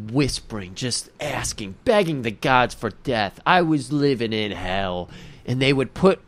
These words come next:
a gun to the back of my head, and they would pull the trigger, and I would hear the click, but the relief would never come.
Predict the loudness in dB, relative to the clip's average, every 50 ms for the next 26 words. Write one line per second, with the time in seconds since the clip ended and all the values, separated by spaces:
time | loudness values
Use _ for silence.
0 | -12 -10 -10 -8 2 4 6 6 6 4 2 -2 -2 -2 -4 0 2 4 4 4
1 | 2 0 -2 -4 -2 -2 -4 -4 -4 -2 2 2 2 4 2 0 -2 -2 -2 -2
2 | -2 -4 -6 -2 0 2 2 4 2 0 -2 -2 -2 0 0 0 2 0 2 2
3 | 2 4 4 4 4 4 2 0 2 2 2 2 0 -4 -6 -8 -2 2 4 4
4 | 4 2 -2 -12 -18 -18 -20 -20 -20 -20 -20 -8 -2 -2 0 2 2 0 2 2
5 | 0 0 -2 -4 -4 -6 -6 -6 -2 0 0 0 0 -4 -4 -2 -2 -2 -2 -2
6 | -6 -6 -6 -8 -12 -10 -10 -10 -12 -12 -14